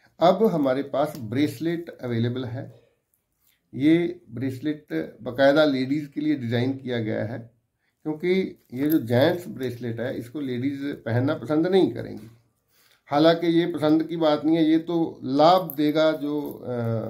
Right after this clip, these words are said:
बॉडी को बेनिफिट मिलेगा, उसके लिए ही होता है। लेकिन फिर भी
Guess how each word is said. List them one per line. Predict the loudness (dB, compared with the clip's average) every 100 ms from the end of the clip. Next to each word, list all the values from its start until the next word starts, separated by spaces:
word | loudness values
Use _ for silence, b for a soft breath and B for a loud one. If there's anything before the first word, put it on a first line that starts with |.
| -10 -16 -10
बॉडी | -4 -2 -2
को | -4
बेनिफिट | -4 -2 -2 -2
मिलेगा, | -2 -2 -2 -2 -4 -8 b b b b b -12
उसके | -12 0 2
लिए | 4
ही | 4
होता | 2 -2 0 0
है। | 0 -4 -10
लेकिन | -4 -2
फिर | 0 0
भी | 2 0 0